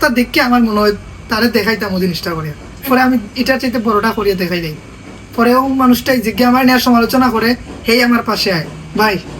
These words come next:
আমার বউর লগে একটা ভিডিও কলে মাতিলাম তোরা ভাই, আমার শ্বশুর বাড়িতে গিয়ে আমার শালিন্দু কইছেন একটু কথা",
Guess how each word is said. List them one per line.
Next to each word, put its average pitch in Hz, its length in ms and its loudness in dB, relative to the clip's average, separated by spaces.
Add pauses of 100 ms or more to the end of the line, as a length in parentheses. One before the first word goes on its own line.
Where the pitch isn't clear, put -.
আমার 202 220 0
বউর 185 200 0
লগে 190 320 0 (360)
একটা 202 360 -2 (420)
ভিডিও 190 240 -2
কলে 190 160 0
মাতিলাম 180 400 -4
তোরা 156 180 -8 (380)
ভাই, 202 200 2 (220)
আমার 202 280 0 (1040)
শ্বশুর 220 340 0
বাড়িতে 196 240 -2
গিয়ে 202 160 0
আমার 196 240 -4
শালিন্দু 208 420 -4
কইছেন 185 360 -2 (360)
একটু 202 140 -4
কথা", 202 200 -6